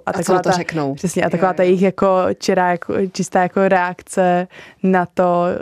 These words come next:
Speaker 1: ehm, že jsme vlastně dokázali v, v takovém věku jako něco vůbec vytvořit. A já říkám, že to bylo něco jako super jedlýho, <laughs> ale to mě vlastně začalo bavit na tom úplně nejvíc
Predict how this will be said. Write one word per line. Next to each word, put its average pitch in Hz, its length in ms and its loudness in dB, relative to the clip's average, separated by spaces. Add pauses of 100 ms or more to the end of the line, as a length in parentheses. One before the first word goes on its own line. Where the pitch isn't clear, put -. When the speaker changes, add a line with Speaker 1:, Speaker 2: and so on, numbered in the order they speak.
(140)
Speaker 1:
ehm, 170 600 -4
že 165 180 -6
jsme 170 260 -4
vlastně 170 340 -4
dokázali 170 920 -2 (120)
v, 170 260 -6
v - 240 -10
takovém 170 320 -4
věku 165 240 0
jako 170 180 -4
něco 165 300 -2
vůbec 160 300 -6
vytvořit. 165 540 -6
A 180 60 0
já 175 140 2
říkám, 175 300 -2
že 185 80 2
to 175 120 -4
bylo 175 180 2
něco 180 300 0
jako 185 340 2 (240)
super - 460 -2
jedlýho, 254 640 2 (640)
<laughs> 349 680 -4
ale 196 460 2 (300)
to 208 140 2
mě 202 360 2
vlastně 180 840 -2
začalo 180 460 0
bavit 170 300 -2
na 170 120 -2
tom 175 160 -4
úplně 170 220 -2
nejvíc 160 480 -2